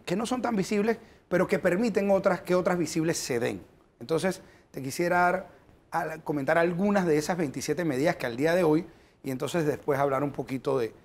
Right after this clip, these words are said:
de qué es lo que sigue, ¿no? Eh, por ejemplo, en, en el tema, eh, de la banca, a, a, voy a echar un poquito para atrás y quiero hablar un poquito de la velocidad de que las cosas se han dado.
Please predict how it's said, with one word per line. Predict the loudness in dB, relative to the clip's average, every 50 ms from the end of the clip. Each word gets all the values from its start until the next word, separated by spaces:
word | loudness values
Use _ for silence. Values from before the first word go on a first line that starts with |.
| _ _
de | -12 -10
qué | -8 -6
es | -2
lo | -2 -2 -2
que | -2 -4 -8
sigue, | -6 -6 -6 -6 -6 -8 -10
¿no? | -8 -8 -8 -8 -10 -14 _ _ _ _ _ _
Eh, | 0 2 2 2 0
por | -2 -2
ejemplo, | -2 0 0 0 0 0 2 2 2
en, | 0 -2
en | -2 -2 -2 -2
el | -2 -2
tema, | -4 -4 -2 0 0 0 0 -2 -4 -12 -20 -20 -20 -20 _ _ _ _ _
eh, | -2 0 0 0 0 2
de | 2 4
la | 4 4 6
banca, | 6 4 4 4 2 2 4 4 4 4 4 4 2 2 2 2
a, | -2 -4 -10 -18 -20 _ _ _ _ _ _ _ _ _ -8
a, | -8 -6 -6 -8 -10 -12 -16 -18 -20 -20 -14 -8
voy | -4 -2 -2 0
a | -2
echar | -2 0 0 0
un | 0 0
poquito | -2 -4 -6 -4 -4 -4 -4
para | -4 -4 -2 -2
atrás | 0 0 2 2 2 4 4 2 2 0 -2 -6 -6 -6 -4
y | -4
quiero | 0 2 2 4
hablar | 4 4 4 4 2
un | 2
poquito | 0 -2 -4 -4 0 2 2
de | 2
la | 4 2 0
velocidad | 0 0 -2 -4 -6 -6 -8 -6 -4 -2 0 0 0 0 -2 -8 -12 -10
de | -10 -8
que | -6 -6
las | -8 -8
cosas | -8 -8 -8 -8 -8
se | -8 -8
han | -8 -4
dado. | -2 0 0 0 -2